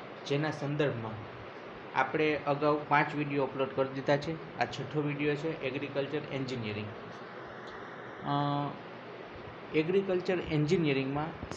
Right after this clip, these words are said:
શાનો અભ્યાસ કરવામાં આવે છે? તો જળ સંરક્ષણ, જમીન સંરક્ષણ અને કૃષિમાં યંત્રોનો ઉપયોગ, આ ત્રણ, ત્રણે ત્રણ ઓપ્શન સાચા છે. આ ત્રણેયનો અભ્યાસ એગ્રીકલ્ચર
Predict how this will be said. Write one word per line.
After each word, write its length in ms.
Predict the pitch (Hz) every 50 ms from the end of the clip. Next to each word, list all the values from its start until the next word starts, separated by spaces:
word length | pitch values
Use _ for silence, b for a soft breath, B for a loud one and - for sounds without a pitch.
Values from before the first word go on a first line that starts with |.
| - -
શાનો 300 | 160 156 165 175 180 165
અભ્યાસ 360 | 147 120 131 143 147 139 143 -
કરવામાં 380 | 139 123 123 123 120 120 120 120
આવે 160 | 117 120 117
છે? 200 | 117 - 143 151 160 147 - - - - - - - - - - - - - - -
તો 300 | - 143 143 147 143 - - - - -
જળ 240 | - 143 156 165 170
સંરક્ષણ, 640 | 165 - - 151 151 147 160 156 - - 180 175 175 170 - - - - - - - - 120 117 -
જમીન 300 | 139 139 147 160 165 160
સંરક્ષણ 640 | 147 - 160 160 160 151 160 160 - - 175 170 170 - - - - - - - - - - - - - -
અને 240 | 143 151 160 160 160 - - - - -
કૃષિમાં 880 | 165 175 175 - - 190 180 185 185 180 175 - - - - 160 143
યંત્રોનો 480 | 147 165 175 180 175 175 170 156 139 127
ઉપયોગ, 380 | 127 117 123 - 139 151 151 151 151 - - - - - - - - - - - - -
આ 100 | 147 156
ત્રણ, 380 | 151 - - 160 175 190 190 190 - - - - - - - -
ત્રણે 240 | - 156 165 170 165
ત્રણ 200 | 160 165 170 170
ઓપ્શન 300 | 165 165 165 - 165 151
સાચા 340 | 135 - 135 131 - 135 131
છે. 200 | 127 - - 160
આ 160 | - - 151
ત્રણેયનો 680 | 143 - - 139 156 165 175 180 180 175 175 175 175 175 - - - - 147
અભ્યાસ 540 | 143 - - 151 160 139 120 - - - - - - - - - - - - - - - -
એગ્રીકલ્ચર 600 | 156 151 170 175 175 175 170 170 160 - 175 165